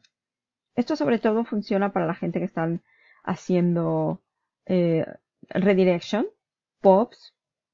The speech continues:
porque se utilizan mucho las U R Ls. Si no usas mucho la U R L, bueno, pues los parámetros te van a servir también para seguir otro tipo de cosas. Bueno, lo voy a dejar hasta aquí porque estos tipos de materiales son súper densos.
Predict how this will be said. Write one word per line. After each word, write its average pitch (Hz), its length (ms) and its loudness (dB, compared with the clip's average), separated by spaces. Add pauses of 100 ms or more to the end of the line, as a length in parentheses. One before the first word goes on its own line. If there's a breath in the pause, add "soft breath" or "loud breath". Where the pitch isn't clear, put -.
(160)
porque - 600 2
se 202 140 -4
utilizan 220 360 0
mucho 220 400 0
las 208 200 -4
U 208 80 -2
R 208 300 0
Ls. 170 180 -2
Si 180 160 -4
no 180 360 0
usas 190 340 -6 (400 soft breath)
mucho 208 200 -2
la 190 100 4
U 196 100 6
R 196 160 4
L, 196 120 2
bueno, 196 220 0
pues - 280 -10 (100)
los 185 180 -4
parámetros 175 440 -4
te - 80 -6
van 165 120 -2
a 175 60 -4
servir 165 260 -6
también 160 260 -4
para - 180 -6
seguir 160 360 -6 (460)
otro 160 200 -6
tipo - 200 -10
de 147 80 -6
cosas. - 380 -12 (600)
Bueno, 226 220 0
lo 226 80 2
voy 247 80 4
a 269 40 2
dejar 285 200 -2
hasta 262 160 -4
aquí 233 220 -2
porque 202 260 -6
estos - 320 -6
tipos 196 320 -4
de 185 200 0
materiales 185 540 0
son 190 120 -4
súper 170 300 -4
densos. 180 540 -4